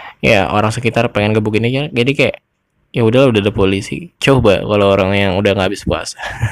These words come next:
<laughs> Bisa-bisa dia, dia mau masa tuh mati, udah meninggal. <laughs> Uh, ya ampun.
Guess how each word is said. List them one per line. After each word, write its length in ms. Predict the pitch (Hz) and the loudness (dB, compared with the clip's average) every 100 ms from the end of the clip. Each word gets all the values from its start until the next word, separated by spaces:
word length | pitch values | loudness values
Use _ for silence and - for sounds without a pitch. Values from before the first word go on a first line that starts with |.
| - 135 - 135 - - _ _ | -2 -2 -2 -6 -6 -12 _ _
<laughs> 1400 | _ _ _ _ _ - - - - - - - _ 123 | _ _ _ _ _ -2 0 -2 -8 -14 -16 -20 _ -2
Bisa-bisa 320 | 123 113 123 | 0 2 2
dia, 240 | 120 110 | 2 4
dia 320 | 110 110 120 110 | 2 0 0 2
mau 140 | 113 | 2
masa 340 | 113 120 123 | 0 0 0
tuh 160 | 123 120 | -2 0
mati, 380 | 113 113 - 113 | 0 -2 0 0
udah 80 | 107 | 2
meninggal. 400 | 113 113 110 120 | 2 2 2 0
<laughs> 40 | - 147 - - 190 - - - 113 _ _ _ _ _ _ _ _ _ _ - 156 127 107 104 101 - - 254 | 2 0 2 0 0 0 -4 -4 -10 _ _ _ _ _ _ _ _ _ _ 2 2 2 -2 -6 -10 -14 0 4
Uh, 320 | 392 403 359 - | 6 8 6 6
ya 240 | 151 120 | 6 6
ampun. 880 | 131 135 127 127 127 131 135 127 | 4 2 4 4 6 6 4 4